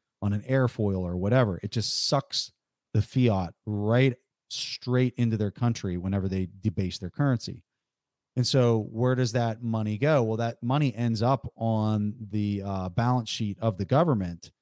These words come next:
And so then the government's like, "Well, how do we get rid of this?" Well, then they start issuing dollar denominated debt. And so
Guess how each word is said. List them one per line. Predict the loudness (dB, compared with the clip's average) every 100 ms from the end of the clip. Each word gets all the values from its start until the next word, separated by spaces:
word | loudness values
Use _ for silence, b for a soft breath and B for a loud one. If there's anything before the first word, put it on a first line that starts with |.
| _ _
And | -4
so | 0 2
then | 2
the | 2
government's | 4 4 4 2 2
like, | -2 0
"Well, | 0 0
how | 0 2
do | 4
we | 4
get | 4 2
rid | 2
of | 2
this?" | 0 0
Well, | -2
then | -2 -2
they | -2
start | 0 0 -2 -6 _ _
issuing | -2 0 0 0
dollar | 0 0
denominated | 0 -2 0 -2 -2 -4 0
debt. | 2 2 0 -10 _ _ _ _ _ _
And | -2 0
so | 2 4 4 2